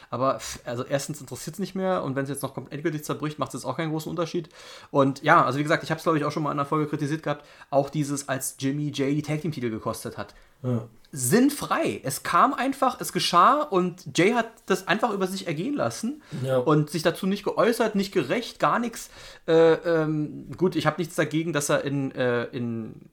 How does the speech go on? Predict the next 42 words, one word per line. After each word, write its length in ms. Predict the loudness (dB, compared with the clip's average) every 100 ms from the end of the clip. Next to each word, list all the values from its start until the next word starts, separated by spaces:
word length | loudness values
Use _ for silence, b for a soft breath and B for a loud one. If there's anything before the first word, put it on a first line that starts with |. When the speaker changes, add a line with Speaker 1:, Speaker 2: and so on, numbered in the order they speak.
| _ _ _ _
Speaker 1:
like, 380 | -6 -4 -4 -12 _ -20 -16 -6
Real-Life 960 | 0 4 4 4 4 4 2 -2 -12 -16 _ 6
Interviews, 800 | 6 8 2 2 2 2 -2
äh, 120 | -6 -2
Roman 400 | 0 2 0 2
Reigns 500 | 2 2 0 -6 -16 -14
Leistung 640 | -8 0 2 2 -2 -2
anerkennt 600 | 2 2 2 0 -2 -2
und, 240 | -4 -6 -6
und 220 | -6 -2
würdigt 320 | 0 2 0
und 140 | -2 -4
so 120 | 0
weiter, 380 | 0 2 -2 -4 B B B B
äh, 600 | 2 4 4 2 2 2
äh, 40 | 2
und, 240 | -2 -4
und, 120 | -6
und, 140 | -8 -8
und, 160 | -8
und 200 | -8 -6
sich 140 | -4 -2
und 60 |
seinen 160 | 0 -2
Bruder 240 | 0 0
auch 220 | 2 -2
lobt 320 | -2 -2 -2 -4
und 80 |
so 120 | -2 0
weiter. 220 | 2 0
Mein 180 | -2 -2
Gott, 180 | -4 -4
es 140 | -10
ist 120 | -6
so, 100 | -4
man 160 | -2 -2
muss 160 | -4
das 120 | -4 -4
ja 80 |
auch 80 | -2
nicht 160 | -2 0
leugnen, 500 | 4 4 4 0